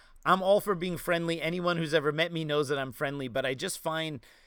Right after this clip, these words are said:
it's a little odd when people come out of the woodworks and suddenly they're my colleague who I've never heard of, and they want to learn from me, but they don't wanna learn from me. They just wanna be my sparring buddy as if I'm,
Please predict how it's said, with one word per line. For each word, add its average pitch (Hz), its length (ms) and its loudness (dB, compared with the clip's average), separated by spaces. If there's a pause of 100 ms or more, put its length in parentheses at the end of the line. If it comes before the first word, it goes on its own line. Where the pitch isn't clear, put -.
(180)
it's 160 180 -2
a 175 60 2
little 196 360 2
odd 165 300 0
when 160 180 -4
people 165 260 -6
come 160 220 -4
out 156 120 0
of 147 60 0
the 131 80 -2
woodworks 151 580 -2
and 131 180 -10
suddenly 147 400 -4
they're 139 220 0
my 131 160 -4
colleague 165 540 0
who 147 200 0
I've 135 140 0
never 135 240 -4
heard 147 200 2
of, 135 200 2 (360)
and 135 520 -6
they 139 100 0
want 156 300 -2
to 147 80 -2
learn 196 260 0
from 160 220 -4
me, 160 160 -2
but 139 180 -2
they 139 140 -4
don't 147 180 -2
wanna 139 240 -4
learn 143 260 -6
from 139 240 -8
me. 123 160 -8
They 117 140 -6
just 117 220 -12
wanna 123 240 -6
be 120 180 -4
my 110 240 -4
sparring 147 720 -2
buddy 113 320 -2
as 110 120 -4
if 120 160 -6
I'm, 110 300 -4